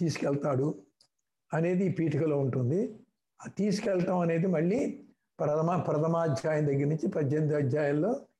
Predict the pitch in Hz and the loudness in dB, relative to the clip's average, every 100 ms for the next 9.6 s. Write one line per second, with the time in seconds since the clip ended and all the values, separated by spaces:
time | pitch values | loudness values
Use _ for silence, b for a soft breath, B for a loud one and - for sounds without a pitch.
0 | _ - 180 214 - 170 185 180 185 - | _ -4 0 0 0 0 0 0 -2 -2
1 | 165 226 190 160 151 147 127 156 170 277 | -2 0 0 2 0 0 0 0 0 -2
2 | - - _ _ _ - 320 - 185 165 | -4 -16 _ _ _ -6 -6 -4 -2 -2
3 | 165 170 160 151 143 160 143 214 175 135 | 0 0 0 0 -2 0 0 0 0 0
4 | 120 120 - - _ _ _ _ _ _ | 0 0 -4 -12 _ _ _ _ _ _
5 | _ _ _ _ _ _ _ _ _ 180 | _ _ _ _ _ _ _ _ _ -6
6 | - 165 147 156 113 135 - _ _ _ | -2 -2 0 0 -2 -6 -14 _ _ _
7 | _ _ _ _ - - - 381 180 190 | _ _ _ _ -20 -20 -10 -4 -2 0
8 | - 185 190 190 165 185 180 208 185 165 | 0 0 0 0 0 0 0 0 0 0
9 | 143 160 - 151 139 | 0 0 0 0 0